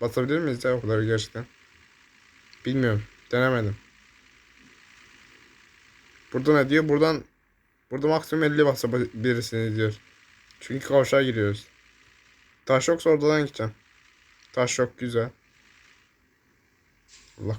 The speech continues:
kahretsin. Şehir gibi bir, bir yere geldik. Burada yavaş gitmek gerekiyor. Maksimum kırkta gitmek gerekiyor. Allah kahretsin.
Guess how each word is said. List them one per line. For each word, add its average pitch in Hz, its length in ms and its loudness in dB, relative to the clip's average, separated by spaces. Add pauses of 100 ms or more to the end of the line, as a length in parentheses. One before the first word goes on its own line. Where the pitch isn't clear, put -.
kahretsin. 117 500 0 (2000)
Şehir 143 300 4
gibi 160 300 0
bir, 156 320 0
bir 143 60 0
yere 151 140 4
geldik. 139 480 0 (240)
Burada 127 140 -2
yavaş 139 240 2
gitmek - 360 -12
gerekiyor. 117 480 -4 (520)
Maksimum 135 440 -4
kırkta - 260 -6
gitmek 113 360 -4
gerekiyor. 113 440 -2 (720)
Allah 107 260 -2
kahretsin. 120 460 2